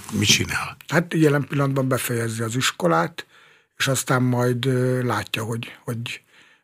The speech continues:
Speaker 2: mit hoz majd neki az élet. Én azt gondolom, hogy
Speaker 1: Egy rossz kedvű, egy jó kedvű ember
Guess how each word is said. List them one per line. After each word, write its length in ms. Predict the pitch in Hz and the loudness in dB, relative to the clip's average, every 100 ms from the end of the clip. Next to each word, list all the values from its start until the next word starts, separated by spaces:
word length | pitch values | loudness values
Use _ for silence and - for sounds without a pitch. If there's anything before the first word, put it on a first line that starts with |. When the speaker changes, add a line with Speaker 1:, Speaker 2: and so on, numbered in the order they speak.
| - | -6
Speaker 2:
mit 200 | 127 - | -4 -2
hoz 140 | 117 | 0
majd 200 | 120 110 | -2 -2
neki 220 | 113 - | -4 -4
az 160 | 117 113 | -4 -2
élet. 280 | 117 120 156 | -2 2 4
Én 80 | |
azt 140 | 156 139 | 4 4
gondolom, 440 | 143 139 139 139 | 4 4 4 2
hogy 240 | 131 135 - | 2 2 2
Speaker 1:
Egy 160 | - | 0
rossz 260 | 98 101 - | 2 2 4
kedvű, 440 | - 95 92 - | 4 2 0 -2
egy 200 | 90 90 | -2 0
jó 240 | 95 95 - | 2 2 2
kedvű 380 | - 90 98 92 | 0 0 -2 -2
ember 680 | 87 90 90 87 87 90 | -2 -2 -2 -2 -2 -4